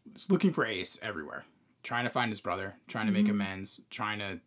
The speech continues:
Speaker 1: do what he's supposed to do and take care of him, is met backstage by the organizers of the event.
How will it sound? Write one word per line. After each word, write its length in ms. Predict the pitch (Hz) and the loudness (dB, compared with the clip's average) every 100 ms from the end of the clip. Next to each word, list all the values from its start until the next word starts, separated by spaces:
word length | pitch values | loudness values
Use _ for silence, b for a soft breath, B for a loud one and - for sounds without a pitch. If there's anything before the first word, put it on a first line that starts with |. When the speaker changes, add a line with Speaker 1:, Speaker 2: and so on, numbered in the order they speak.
| - | -8
Speaker 1:
do 320 | - 107 104 | -4 -2 -2
what 300 | 101 104 95 - | -4 -6 -8 -12
he's 240 | - 107 95 | -14 -8 -6
supposed 300 | - 131 - | -2 -2 -2
to 60 | 85 | -4
do 240 | 85 92 | -6 -6
and 100 | 92 | -6
take 180 | 87 78 | -8 -6
care 180 | 104 87 | -6 -6
of 80 | |
him, 220 | 82 87 - _ _ _ _ _ _ _ | -6 -10 -12 _ _ _ _ _ _ _
is 580 | 165 147 135 127 - - - _ _ | 4 6 6 4 0 -2 -10 _ _
met 460 | 160 156 175 185 139 | 4 6 6 4 4
backstage 680 | 131 120 - 101 95 - | 2 2 -2 -4 -4 -4
by 200 | - 101 | -4 -4
the 200 | 92 98 - | -4 -6 4
organizers 680 | 190 202 139 98 95 90 - - | 6 8 6 0 -4 -6 -8 -6
of 240 | 107 98 | -6 -6
the 120 | 98 101 | -6 -8
event. 300 | 104 90 | -6 -6